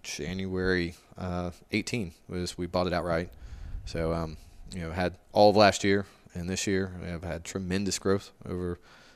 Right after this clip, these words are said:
you know, the last thirteen months of full ownership. Uh, shoot, we're up over sixty percent in membership than we were, uh, a year and a month ago. So it, it's what we're doing is working.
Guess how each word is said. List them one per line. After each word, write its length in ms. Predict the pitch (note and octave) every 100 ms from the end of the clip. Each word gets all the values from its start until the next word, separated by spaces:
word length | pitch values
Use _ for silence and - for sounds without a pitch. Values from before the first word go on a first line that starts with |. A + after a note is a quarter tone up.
| -
you 60 | -
know, 80 | E2+
the 80 |
last 320 | E2+ F#2 - -
thirteen 440 | F#2+ - G2 F2+
months 260 | F#2 F2+ F#2
of 80 |
full 180 | - G2
ownership. 460 | F2+ F#2 F2+ F#2 F2+ - - - _ -
Uh, 180 | D#2+ D#2+
shoot, 280 | E2 - E2
we're 160 | F2 F2
up 140 | E2+
over 180 | F2 E2+
sixty 300 | - F2+ -
percent 360 | - E2+ F#2 D2
in 140 | F2
membership 440 | F2 F#2 F2 F#2 -
than 100 | G2
we 80 | F#2
were, 220 | F#2+ F#2 - - - _ _ -
uh, 240 | F2+ E2+ F2 - -
a 60 | F2+
year 240 | F2+ F2 - - C#3
and 120 | F2+
a 20 |
month 160 | F#2 -
ago. 220 | E2 D#2+ - - - - - -
So 280 | F2+ F2
it, 240 | D#2 F2+ - - _ _ -
it's 120 | -
what 120 | G#2+
we're 80 | G#2+
doing 140 | G2+
is 80 | F#2
working. 300 | F#2 D#2 -